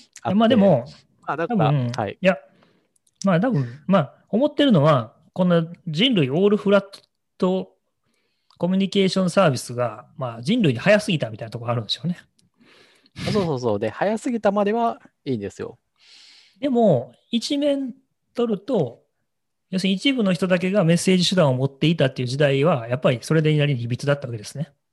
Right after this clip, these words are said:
Speaker 2: そういう観点で言うと。
Speaker 1: そうそうそうそう。そうそう。
Speaker 2: で、それがいきなりバーンってか-、あの、その、垣根がなくなったら、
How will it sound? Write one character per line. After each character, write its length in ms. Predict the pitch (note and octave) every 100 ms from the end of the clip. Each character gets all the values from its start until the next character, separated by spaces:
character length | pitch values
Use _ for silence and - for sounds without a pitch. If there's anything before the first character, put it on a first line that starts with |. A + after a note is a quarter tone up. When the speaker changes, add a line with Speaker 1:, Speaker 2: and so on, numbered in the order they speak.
| _ _ _
Speaker 2:
そ 140 | - C#3+
う 20 |
い 60 | C3
う 20 |
観 200 | B2+ A#2
点 100 | A#2+
で 40 |
言 100 | A2
う 40 | A2
と。 80 |
Speaker 1:
そ 300 | - - G2+ _
う 60 | _
そ 140 | C#3
う 0 |
そ 60 | A2+
う 20 |
そ 0 |
う。 0 |
そ 220 | - A2
う 40 | -
そ 60 | _ _ _ _ _ _ _ _
う。 40 | A3
Speaker 2:
で、 120 | F3+
そ 200 | - B3
れ 120 | B3+
が 140 | C4
い 100 | G#3
き 140 | A3 A#3+
な 140 | B3
り 280 | A#3 D#3+ A#2
バ 360 | G3+ F#3+ F#3+ G3
ー 40 | G3
ン 20 |
っ 20 |
て 100 | D#3+
か-、 260 | - D#3 - -
あ 100 | C#3
の、 420 | B2+ B2 A#2+ D3
そ 160 | - A#2+
の、 280 | A#2 A#2+ _ _
垣 240 | - D3+ F3
根 80 | C3
が 100 | A#2
な 100 | C#3
く 80 | D#3
な 100 | C3+
っ 80 |
た 100 | -
ら、 300 | A#2 A2+ -